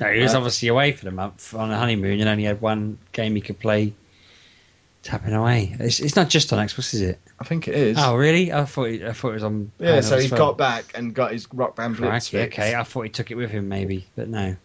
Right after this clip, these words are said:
Speaker 2: Richard
Speaker 1: Oh.
Speaker 2: Horsley has been playing mostly F T L, Super Meat Boy, and Forced.
Speaker 1: Had to give up the old F T L lark.
Speaker 2: 'Cause you're not very good at it.
Speaker 1: No, I'm crap at it.
Speaker 2: Good.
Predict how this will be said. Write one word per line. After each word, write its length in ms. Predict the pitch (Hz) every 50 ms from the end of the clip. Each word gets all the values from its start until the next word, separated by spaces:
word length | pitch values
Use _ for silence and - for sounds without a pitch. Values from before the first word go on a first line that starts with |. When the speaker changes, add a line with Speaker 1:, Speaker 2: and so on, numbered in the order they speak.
| _ -
Speaker 2:
Richard 440 | 165 190 190 190 - 190 180 160
Speaker 1:
Oh. 40 | 143
Speaker 2:
Horsley 580 | - - 196 196 190 170 175 - - 185 190 202
has 120 | 196 156
been 180 | - 156 151 139
playing 280 | - 156 151 147 143 147
mostly 480 | 151 151 156 156 - - 143 139 -
F 200 | - 139 135 - -
T 140 | - 147 143
L, 180 | 143 147 143
Super 380 | - - - 147 139 131 - 135
Meat 240 | 131 135 135 - -
Boy, 220 | - 123 131 127 120 -
and 280 | - 120 117 113 107 -
Forced. 560 | - - - 143 139 143 170 175 - - -
Speaker 1:
Had 100 | 101 -
to 100 | - -
give 140 | 101 98 104
up 140 | 110 107
the 120 | - 107 101
old 120 | 98 95 98
F 160 | 95 92 -
T 180 | - - 101 95
L 120 | 95 95
lark. 480 | 95 104 110 117 120 - - - - - -
Speaker 2:
'Cause 140 | - 90 82
you're 100 | 87 82
not 60 | -
very 120 | 67 85
good 140 | 80 82 69
at 80 | 50 -
it. 240 | 69 71 - - -
Speaker 1:
No, 80 | 98 95
I'm 140 | 92 90 - - - -
crap 280 | - - 107 101 - 87
at 60 | 98
it. 120 | 98 - - - - _ _ - 120
Speaker 2:
Good. 200 | 117 - -